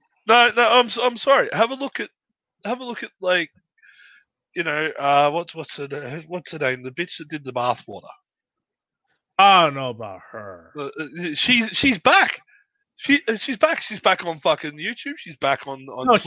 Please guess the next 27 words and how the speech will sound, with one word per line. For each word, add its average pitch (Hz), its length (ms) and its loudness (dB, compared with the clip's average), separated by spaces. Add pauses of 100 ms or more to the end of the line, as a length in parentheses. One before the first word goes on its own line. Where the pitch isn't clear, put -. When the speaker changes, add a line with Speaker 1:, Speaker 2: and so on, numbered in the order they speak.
Speaker 2:
she's - 100 -2
not. 214 160 4 (160)
She's 233 100 -2
not 220 180 4
on 190 40 0
YouTube. 147 380 -4
She's, 202 400 -2
she's 208 260 -2
somewhere 165 300 2
else 147 180 -2
now. 104 160 -8
She's, 160 400 -10
she's 180 240 -6
doing 151 240 -2
something - 300 -6
Speaker 1:
She, 180 220 -4
Speaker 2:
completely 147 120 -2
Speaker 1:
she, 196 140 0
Speaker 2:
different. - 120 -6
Speaker 1:
she 202 280 -2
is, 190 220 -8
she, 180 420 -6
no, 156 180 -2
no, 160 280 -4
she, 151 320 -10
she's 143 260 -10
doing 147 220 -10